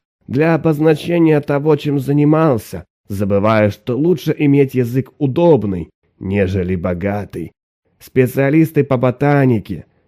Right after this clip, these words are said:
естественной истории, физике, химии, математике соорудили чудовищные словосочетания.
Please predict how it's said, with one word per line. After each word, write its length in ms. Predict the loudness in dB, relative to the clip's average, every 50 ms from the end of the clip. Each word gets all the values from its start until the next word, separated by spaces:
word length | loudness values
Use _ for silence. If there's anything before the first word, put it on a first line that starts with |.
| _
естественной 800 | 0 0 0 0 0 0 2 2 0 0 -2 -2 0 0 0 0 0
истории, 760 | -2 -4 -4 -4 _ -4 -2 0 0 0 0 0 -2 -4 -6 -10 _ _ _ _ _ _ _ _
физике, 720 | -2 0 2 2 2 2 0 -2 -4 -4 -6 -10 -10 -10 -12 _ _ _ _
химии, 720 | -18 -8 -2 2 2 4 4 4 2 0 -2 -2 -4 -6 _ _ -6
математике 1040 | -2 0 0 0 0 0 0 0 2 2 2 0 0 -2 -4 -6 -6 -8 -10 -12 _ _ _ _ _ _ _
соорудили 680 | -14 -8 -4 -4 -2 0 -2 -2 -2 0 -2 0 -2 -2
чудовищные 1080 | -4 -2 -2 -2 -2 2 4 4 4 6 4 2 2 0 0 -2 -2 0 2 0 0
словосочетания. 1300 | -2 -2 -4 -2 -2 0 -2 -2 -4 -6 -8 -8 -8 -10 -8 -6 -4 -4 -2 -2 -2 -2 -4 -4 -8